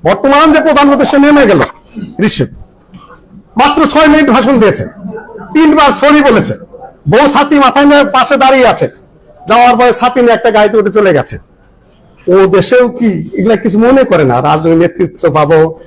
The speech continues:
ক্ষমতা পাবো, দমন করব, এই করব, সে করব, ওটা তার মাথায় নেই, ওটা একটা বোঝা মনে করে।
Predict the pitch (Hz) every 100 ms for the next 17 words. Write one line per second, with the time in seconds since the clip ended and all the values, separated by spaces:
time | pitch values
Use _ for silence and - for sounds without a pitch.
0 | - 196 226 220 202 156 151 156 170 156
1 | 185 208 190 175 170 160 165 175 - 196
2 | 180 185 185 180 175 185 170 - - 190
3 | 196 185 190 190 175 165 139 113 - -
4 | 214 226 247 277 233 277 240 175 127 104